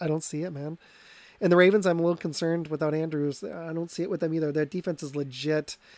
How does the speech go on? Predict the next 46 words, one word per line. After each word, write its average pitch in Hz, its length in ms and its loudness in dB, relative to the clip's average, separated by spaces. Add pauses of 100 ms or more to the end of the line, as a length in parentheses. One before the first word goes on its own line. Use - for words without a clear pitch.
(300)
They've 156 140 4
got 160 300 6
some 165 140 -2
weapons 156 280 0
on 151 100 0
offense 147 420 -2
still, 139 440 -2
but 143 300 -6
Andrews 156 360 -4
was 151 120 -8
a 147 60 -10
big 151 320 -10
piece, 156 340 -8
and 156 80 -8
their 147 80 -4
offense 160 440 -2
just - 360 -16
doesn't 170 400 -2
coalesce 156 500 -6
the 165 140 -18
same. - 400 -18 (720)
I 156 80 -10
just, 147 260 -8
I'm 160 240 -2
a 170 40 2
little 175 340 4
worried 170 340 2
about 165 220 -4
them 165 380 -2 (260)
as 160 140 -2
a 160 60 -2
legit 156 380 -4
contender 143 440 -8
moving 135 260 -8
forward. - 420 -14
I 156 100 -8
think 156 440 -6 (600)
I'd 165 180 -2
knock 156 260 -4
them 156 140 -10
down 135 260 -10
a 135 80 -14
little 151 240 -6
notch 131 320 -10
without - 240 -16
Andrews. - 560 -16